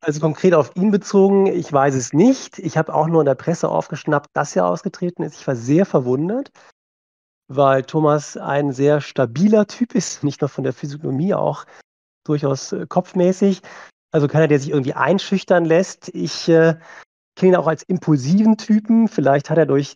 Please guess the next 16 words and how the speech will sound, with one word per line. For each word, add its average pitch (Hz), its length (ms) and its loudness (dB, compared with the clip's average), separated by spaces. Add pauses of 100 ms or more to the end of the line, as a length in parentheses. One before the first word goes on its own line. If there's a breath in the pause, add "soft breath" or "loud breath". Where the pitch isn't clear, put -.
diesen 135 400 0
Parteitag 156 480 -2
in 147 100 -2
Baden-Württemberg, 143 600 0
der 143 100 -2
vor 143 120 -2
kurzem 156 280 -10
stattfand, 147 720 -4 (220)
bei 147 160 0
dem 156 500 0
wohl 143 240 0
sehr 147 240 2
viel 180 140 -4
Chaos - 560 -4
herrschte 160 500 -2 (560 loud breath)
und 143 180 -2